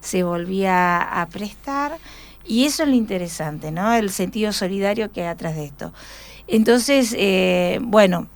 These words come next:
la idea es esto, hacer un acuerdo con cada una de las personas que en el término de un año lo tienen que devolver, y el, el acuerdo es, in-, digamos, personal. Hay gente que va a poder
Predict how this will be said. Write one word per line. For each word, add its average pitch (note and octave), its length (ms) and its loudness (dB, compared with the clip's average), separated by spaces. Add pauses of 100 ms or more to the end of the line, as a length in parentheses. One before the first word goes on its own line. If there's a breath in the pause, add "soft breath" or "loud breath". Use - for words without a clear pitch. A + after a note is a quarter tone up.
(160)
la F3+ 120 0
idea G#3+ 200 2
es A3 160 -2
esto, D3 340 -10 (240)
hacer G3+ 420 -2
un G3 220 0
acuerdo A3 640 6
con F3+ 180 -2
cada F3 200 -2
una F3 180 -4
de F3 80 -4
las F#3 140 -4
personas D4+ 500 -6
que - 120 -10
en E3+ 60 -4
el E3 120 -6
término F3+ 420 -4
de G3 60 -4
un G#3 80 -2
año A3 260 -2 (400 loud breath)
lo F#3 140 0
tienen G3 320 -2
que F#3+ 100 0
devolver, B3 720 0 (480 loud breath)
y G3+ 360 4
el, F#3+ 460 4
el F#3+ 140 2
acuerdo C#4 320 4
es, B3+ 160 0
in-, F#3 480 0
digamos, G3+ 340 -2
personal. F#3 800 2
Hay D#3+ 140 -2
gente F#3 300 -8
que F3 80 -10
va F3 80 -4
a F3 80 -10
poder F3 400 -4